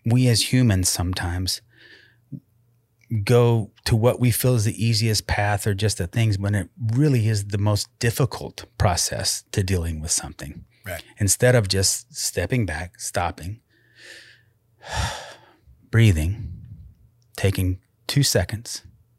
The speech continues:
Speaker 1: five, whatever, and then accomplishing it.
Speaker 2: Right.
Speaker 1: But instead we get so wrapped up, go, go, go, do this, do this.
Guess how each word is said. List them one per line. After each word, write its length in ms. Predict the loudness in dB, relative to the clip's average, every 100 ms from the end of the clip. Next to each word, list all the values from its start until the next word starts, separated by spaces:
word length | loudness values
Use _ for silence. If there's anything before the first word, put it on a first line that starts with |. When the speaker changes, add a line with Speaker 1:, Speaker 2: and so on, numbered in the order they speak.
| _ _
Speaker 1:
five, 500 | -4 0 2 2 2
whatever, 440 | 4 6 4 0 -6 _ _ _ _ _ _ _ 4
and 180 | 6
then 100 | 6
accomplishing 640 | 2 0 -2 0 -2 -2 -6
it. 120 | -14 _ -12 -6
Speaker 2:
Right. 140 | -6 -8 -20 _
Speaker 1:
But 160 | -2
instead 560 | 0 0 0 2 2 2
we 80 | -2
get 180 | -2 -2
so 320 | -4 -4 -6
wrapped 400 | -4 -2 -2 -4
up, 240 | -6 -6 0
go, 240 | 4 4
go, 300 | 2 -6 -2
go, 320 | 4 6 6
do 180 | 6 4
this, 260 | 4 2 2
do 180 | -2 -2
this. 280 | 0 0